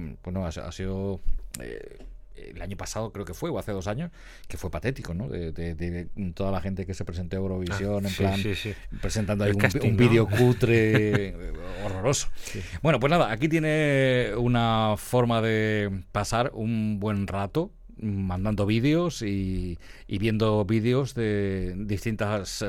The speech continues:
Speaker 1: personas que pasan. Además, se pueden compartir en Twitter, se pueden compartir
Speaker 2: Sí, sí.
Speaker 1: en Facebook.
Speaker 2: Ujú.
Speaker 1: En fin, está la cosa para,
Speaker 2: Para
Speaker 1: para
Speaker 2: compa-, para
Speaker 1: todas las
Speaker 2: compartir a
Speaker 1: aplicaciones
Speaker 2: tope.
Speaker 1: móviles, ¿no?
Speaker 2: Claro. Ujú.
Speaker 1: Y estas son las tres propuestas que tenemos en el día de hoy.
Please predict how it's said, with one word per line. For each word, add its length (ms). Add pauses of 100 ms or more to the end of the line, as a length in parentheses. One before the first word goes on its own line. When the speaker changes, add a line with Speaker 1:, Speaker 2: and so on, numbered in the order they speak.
Speaker 1:
personas 800
que 200
pasan. 460 (280)
Además, 240
se 60
pueden 200
compartir 400
en 120
Twitter, 340
se 80
pueden 180
compartir 280
Speaker 2:
Sí, 60
sí. 40
Speaker 1:
en 60
Facebook. 480
Speaker 2:
Ujú. 100 (320)
Speaker 1:
En 140
fin, 40 (140)
está 480
la 100
cosa 400 (920)
para, 380
Speaker 2:
Para 160
Speaker 1:
para 160
Speaker 2:
compa-, 80
para 160
Speaker 1:
todas 180
las 120
Speaker 2:
compartir 260
a 60
Speaker 1:
aplicaciones 220
Speaker 2:
tope. 60
Speaker 1:
móviles, 460
¿no? 80
Speaker 2:
Claro. 140
Ujú. 500 (140)
Speaker 1:
Y 840 (240)
estas 240
son 340
las 160
tres 160
propuestas 460
que 100
tenemos 520
en 120
el 80
día 180
de 120
hoy. 80